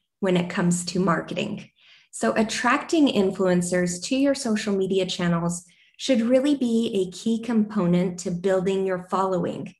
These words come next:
You know, getting a reshare from someone who's really big in your industry,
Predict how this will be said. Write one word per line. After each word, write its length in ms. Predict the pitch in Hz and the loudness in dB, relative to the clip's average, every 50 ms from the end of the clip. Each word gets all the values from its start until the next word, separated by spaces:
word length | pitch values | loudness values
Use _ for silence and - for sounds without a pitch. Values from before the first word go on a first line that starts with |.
| _ _ - | _ _ -6
You 140 | - 202 | -4 -4
know, 140 | 190 185 185 | -2 -2 -4
getting 420 | 180 180 233 240 240 254 247 240 226 | -2 2 2 4 6 6 6 4 4
a 100 | - 214 | 2 2
reshare 680 | 196 190 190 185 196 208 - - 208 196 202 208 208 | 2 2 0 0 0 0 -2 -2 0 0 0 0 -2
from 240 | - - 208 190 190 | -4 -4 -4 -4 -2
someone 760 | 190 - - - 190 190 190 190 190 196 220 247 262 262 - - _ _ - - _ _ _ - | -4 -4 -2 0 0 2 2 2 2 4 4 2 2 0 -4 -12 _ _ -20 -20 _ _ _ 4
who's 320 | 214 208 202 190 185 185 | 6 6 6 4 2 0
really 280 | 185 208 208 214 214 196 | 0 2 2 2 2 2
big 400 | 175 175 185 180 190 208 208 208 | 2 2 2 2 2 2 0 -2
in 280 | 208 - 196 190 185 | -4 -6 -4 -4 -2
your 140 | 185 185 180 | -2 -2 -4
industry, 920 | 175 - 175 180 180 196 202 - - - 220 220 233 247 269 277 269 - | -2 -2 -2 -2 -2 -2 -4 -4 -4 -2 -2 0 0 0 -2 -4 -6 -12